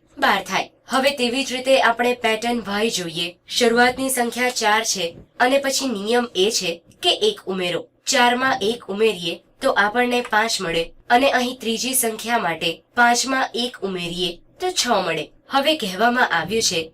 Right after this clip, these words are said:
કે આપેલા આલેખમાં કોષ્ટકમાંથી ક્રમયુક્ત જોડ એક્સ કોમા વાય લઈને તેનું આલેખન કરો. તો હવે આપણે આ બિંદુઓનું આલેખન કરીએ. પહેલું બિંદુ આઠ કોમા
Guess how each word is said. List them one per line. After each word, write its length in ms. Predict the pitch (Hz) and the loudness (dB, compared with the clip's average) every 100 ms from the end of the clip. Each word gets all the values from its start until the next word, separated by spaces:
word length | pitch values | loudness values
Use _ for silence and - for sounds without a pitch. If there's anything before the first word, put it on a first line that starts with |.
| _ - | _ 0
કે 100 | 294 277 185 | 0 2 0
આપેલા 400 | - 240 262 254 175 | 2 0 2 2 0
આલેખમાં 580 | 170 208 240 175 165 - - 247 | 2 0 -2 -4 -4 -6 -12 -6
કોષ્ટકમાંથી 760 | 262 262 294 294 277 277 302 285 220 | -2 2 2 4 2 0 -2 -4 -2
ક્રમયુક્ત 520 | 220 254 269 277 269 269 226 | 0 0 -4 -4 -4 -2 0
જોડ 200 | 185 170 - _ | 0 -2 -12 _
એક્સ 300 | 214 240 - - | 0 2 0 0
કોમા 340 | 269 254 262 185 | 0 2 0 2
વાય 260 | 185 226 190 | 2 2 -2
લઈને 280 | 165 233 - _ - | -2 0 -2 _ -4
તેનું 280 | 359 381 190 | -2 0 0
આલેખન 360 | 185 190 196 190 | 0 -2 -6 -4
કરો. 240 | 190 165 - _ - | -2 -2 -4 _ -2
તો 80 | 269 | 0
હવે 280 | 226 240 262 254 | 4 4 6 4
આપણે 360 | 247 254 269 262 | 2 0 -2 0
આ 200 | 196 214 226 | 0 0 0
બિંદુઓનું 640 | 240 233 254 254 254 262 190 | -2 -2 -4 -4 -4 -2 -2
આલેખન 400 | 214 233 240 240 247 | -2 -2 -4 -4 -4
કરીએ. 300 | 190 170 175 170 _ - | -6 -4 -6 -8 _ -4
પહેલું 340 | 247 240 254 262 | 0 2 0 -2
બિંદુ 340 | 262 254 269 262 - | -4 -2 -2 -2 0
આઠ 300 | 202 247 - 254 | 0 0 -4 -2
કોમા 300 | 247 247 | 0 0